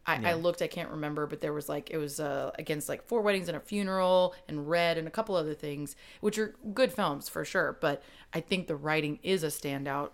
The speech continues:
Speaker 1: uh, for Pulp Fiction over those, and it makes so much sense that it won. But the other, the other standout for me too is that he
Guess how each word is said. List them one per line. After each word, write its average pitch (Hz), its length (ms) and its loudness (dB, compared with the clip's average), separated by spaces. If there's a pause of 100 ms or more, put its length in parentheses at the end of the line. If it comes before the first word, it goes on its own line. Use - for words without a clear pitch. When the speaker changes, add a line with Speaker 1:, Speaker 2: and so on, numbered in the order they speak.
(160)
Speaker 1:
uh, 147 140 0
for - 180 -8
Pulp 147 240 -6
Fiction 147 380 -6
over 151 260 -4
those, 139 320 -2
and 147 140 -6
it 143 180 -6
makes 147 220 -4
so 147 140 -4
much 147 180 -6
sense 143 280 -4
that 131 120 -4
it - 120 -8
won. 147 440 -2 (440)
But 165 260 2
the 165 200 -8
other, 175 440 0
the 156 200 -6
other 180 160 -2
standout 156 360 -6
for 151 100 -10
me 165 140 -8
too 247 260 -4
is 160 140 -4
that - 140 -6
he 180 420 -8